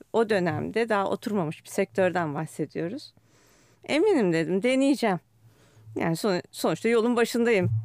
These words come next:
Üniversiteden yeni mezun oldum. Bunu da deneyeceğim." Tesadüfen bir filme başlıyordu ve ikinci yöne-, şey, asistan yoktu. Birinci asistan var, ikinci asistan yok. "Hadi gel." dedi, "İznik'te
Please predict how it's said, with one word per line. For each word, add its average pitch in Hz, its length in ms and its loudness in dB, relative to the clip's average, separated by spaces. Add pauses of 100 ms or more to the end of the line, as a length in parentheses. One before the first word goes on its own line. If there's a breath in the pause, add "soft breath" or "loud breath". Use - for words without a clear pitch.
(100)
Üniversiteden 185 580 0
yeni 196 260 2
mezun 147 360 0
oldum. 202 380 -4
Bunu 320 140 2
da 269 120 2
deneyeceğim." 170 500 0 (1500 loud breath)
Tesadüfen 302 680 2
bir 262 60 0
filme 285 340 2
başlıyordu 214 500 0
ve 330 100 2
ikinci 277 360 2
yöne-, 214 540 0
şey, 226 240 2
asistan 294 420 0
yoktu. 160 500 0 (320)
Birinci 208 240 0
asistan 180 380 0
var, 233 100 0
ikinci 202 320 -2
asistan 262 320 -4
yok. 185 160 -4 (160)
"Hadi 277 160 -2
gel." 277 240 0
dedi, 196 160 0
"İznik'te 240 600 0